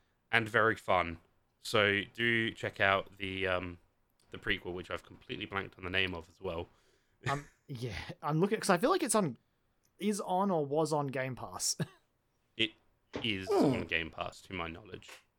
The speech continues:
Speaker 2: Oh, yeah, um, Eiyuden Chronicles
Speaker 1: Um,
Speaker 2: Rising. Yeah.
Speaker 1: Rising, that was it. <laughs> I don't know why I couldn't get that out in my head,
Speaker 2: <laughs>
Speaker 1: but yeah. Eiyuden Chronicles Rising.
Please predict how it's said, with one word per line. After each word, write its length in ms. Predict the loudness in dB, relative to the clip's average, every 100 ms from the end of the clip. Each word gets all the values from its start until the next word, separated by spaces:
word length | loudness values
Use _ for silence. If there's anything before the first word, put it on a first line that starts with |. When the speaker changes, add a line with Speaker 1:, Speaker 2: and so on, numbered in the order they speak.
| _ -20 -20 _ _ 0
Speaker 2:
Oh, 60 | 4
yeah, 140 | 4 4
um, 240 | 0 0
Eiyuden 420 | 0 4 6 6 4
Chronicles 340 | 2 0 -2
Speaker 1:
Um, 60 | -4
Speaker 2:
Rising. 360 | -6 -6 -10 -14 _ _ _ _ -8
Yeah. 180 | -6 -8 _ _ _ _ _ _ 2
Speaker 1:
Rising, 340 | 6 6 4
that 160 | 4 4
was 140 | 4 -2
it. 120 | -6 _ _ _
<laughs> 300 | _ _ -20
I 40 | -16 -4
don't 120 | 2
know 80 | 4
why 100 | 4
I 20 |
couldn't 220 | 2 -2 -4
get 100 | -2
that 120 | -2 -4
out 120 | -10 _ -12
in 80 | -4
my 80 | 0
head, 200 | 2 2 0
Speaker 2:
<laughs> 80 | -4
Speaker 1:
but 140 | -2
yeah. 240 | -2 -2 -4 -6 -2 4
Eiyuden 260 | 4 4
Chronicles 300 | 2 2 2 2
Rising. 340 | 2 2 -4